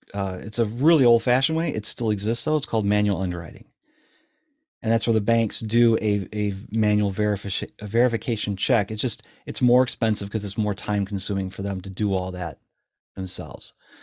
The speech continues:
So I understand why banks want to use something as simple and inexpensive and easy as a credit score. But then when somebody like me comes in, an anomaly in the system, you know, I'm breaking the matrix.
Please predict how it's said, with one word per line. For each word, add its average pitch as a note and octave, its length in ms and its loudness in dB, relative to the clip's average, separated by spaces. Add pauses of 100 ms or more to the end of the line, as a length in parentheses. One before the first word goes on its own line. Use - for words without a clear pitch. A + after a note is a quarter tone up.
(180)
So G#2+ 340 0
I A2+ 140 2
understand D3 400 4
why G#2 140 4
banks G#2 340 0
want G#2+ 380 0
to F#2+ 420 -2
use A#2 440 4
something G2 360 0
as G2 140 -2
simple B2+ 460 2
and G2+ 100 4
inexpensive G#2 560 -2
and G2+ 120 0
easy A2+ 400 0
as G2 120 -2
a F#2 40 -6
credit D#3 240 2
score. C4 320 -2 (800)
But A#2 120 -4
then C3 140 6
when A#2 100 6
somebody C3 240 4
like A2 140 2
me D3+ 160 6
comes G#2+ 300 2
in, G2+ 260 4 (280)
an A#2+ 120 4
anomaly A#2 580 4 (420)
in A#2+ 120 2
the G#2+ 80 2
system, A#2+ 520 2 (480)
you A2+ 120 -2
know, G#2 240 2 (200)
I'm A#2 120 0
breaking B2 240 4
the A2 60 6
matrix. A#2 600 2